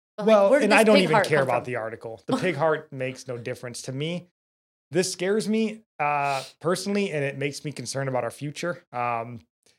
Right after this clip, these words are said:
Speaker 1: A last
Speaker 2: you know,
Speaker 1: ditch effort.
Speaker 2: not that we're all gonna be obviously getting
Speaker 1: Oops, sorry.
Speaker 2: animal organs, <laughs> um, you know,
Speaker 1: <laughs>
Speaker 2: put into us, but with the advancement of medical, um, practices and sort of this availability of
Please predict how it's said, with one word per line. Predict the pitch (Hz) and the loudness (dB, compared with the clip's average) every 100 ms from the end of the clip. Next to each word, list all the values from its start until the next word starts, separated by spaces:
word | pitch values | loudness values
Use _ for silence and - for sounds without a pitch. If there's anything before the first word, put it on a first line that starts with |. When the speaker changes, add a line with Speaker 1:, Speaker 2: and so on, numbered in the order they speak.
| _ | _
Speaker 1:
A | - | -18
last | 165 175 143 | -12 -10 -6
Speaker 2:
you | 135 | -2
know, | 123 | -2
Speaker 1:
ditch | 123 - | -2 -8
effort. | - _ 143 | -18 _ -2
Speaker 2:
not | 175 190 | 0 0
that | 170 | 0
we're | 156 151 | 4 6
all | 147 | 6
gonna | 139 131 | 4 -2
be | 131 | 0
obviously | 123 123 131 | 0 -2 -6
getting | 123 120 113 107 | -6 -6 -8 -14
Speaker 1:
Oops, | 135 - | -16 -8
sorry. | 135 | -6
Speaker 2:
animal | 131 127 123 | -4 -6 -6
organs, | 127 120 120 117 131 - - | -6 -6 -8 -12 -12 -12 -8
<laughs> | 139 - | -6 -4
um, | 127 - | -6 -8
you | 139 120 | -10 -6
know, | 117 | -6
Speaker 1:
<laughs> | 113 | -4
Speaker 2:
put | 143 | -2
into | 135 131 135 | -2 -4 -4
us, | 120 123 - _ _ _ _ _ - | -4 -6 -10 _ _ _ _ _ -6
but | 185 | -2
with | 196 | 0
the | 220 | 0
advancement | 165 151 196 - 180 | 0 -2 -4 -4 -4
of | 127 | -4
medical, | 127 135 151 151 147 147 - | -4 -2 -2 -2 -2 -2 -6
um, | 131 120 113 - | -6 -6 -8 -8
practices | 147 151 156 - 156 147 | -6 -6 -8 -2 2 2
and | 127 | 0
sort | - 147 | -4 -2
of | 131 | 0
this | 143 147 | -2 -4
availability | 117 127 143 131 135 139 139 135 | -4 0 0 0 0 -2 -2 -4
of | 113 | -6